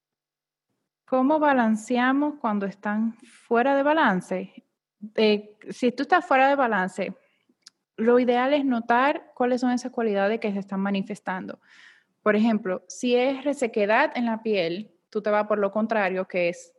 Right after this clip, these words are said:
humectarla. Si estás sufriendo, vamos a ver, si tienes una digestión súper ácida, entonces la alimentas con alimentos refrescantes. Em, déjame ver.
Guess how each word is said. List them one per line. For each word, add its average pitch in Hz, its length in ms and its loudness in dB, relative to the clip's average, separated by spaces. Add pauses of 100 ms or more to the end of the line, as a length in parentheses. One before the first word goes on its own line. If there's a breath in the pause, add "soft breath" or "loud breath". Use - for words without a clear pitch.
(100)
humectarla. 180 800 -4 (440)
Si - 120 -4
estás 226 260 -2
sufriendo, 240 960 -2
vamos 220 220 -2
a 220 40 -4
ver, 196 140 -4
si 202 120 -14
tienes 208 400 -6
una 240 340 -2
digestión 220 640 -2
súper 240 560 -4
ácida, 285 480 -2
entonces 214 380 -6
la 214 60 -2
alimentas 208 560 -4
con 208 200 -6
alimentos 190 480 -6
refrescantes. 190 1000 -6 (600 soft breath)
Em, 180 800 -2 (1160)
déjame 202 360 -2
ver. 170 500 -2